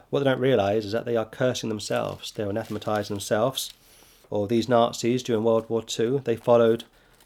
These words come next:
their leaders right up into the death, and they would say at Nuremberg, "We were only following orders." And most were hung, although many did escape, unfortunately. Ma-, many, many went to South America and elsewhere and got away with it for a long period of time. Uh,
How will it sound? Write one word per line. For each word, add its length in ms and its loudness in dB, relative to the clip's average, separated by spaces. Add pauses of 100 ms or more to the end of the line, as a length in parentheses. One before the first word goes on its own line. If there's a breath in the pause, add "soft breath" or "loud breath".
their 140 8
leaders 520 4 (160)
right 140 4
up 60 -4
into 120 -4
the 100 -2
death, 560 0
and 120 -4
they 40 2
would 100 0
say 160 2
at 60 -2
Nuremberg, 540 -2
"We 80 0
were 60 2
only 240 0
following 400 2
orders." 420 0 (380 soft breath)
And 160 -2
most 320 4
were 80 0
hung, 340 2
although 140 -2
many 220 0
did 140 -2
escape, 480 -2
unfortunately. 640 -4
Ma-, 220 -4
many, 320 -2
many 240 2
went 260 0
to 260 -4
South 300 0
America 520 -2 (260 soft breath)
and 160 2
elsewhere 640 0
and 280 -8
got 140 2
away 180 2
with 100 0
it 140 -6
for 320 -2
a 60 -2
long 220 0
period 240 0
of 80 -8
time. 400 0 (200)
Uh, 380 2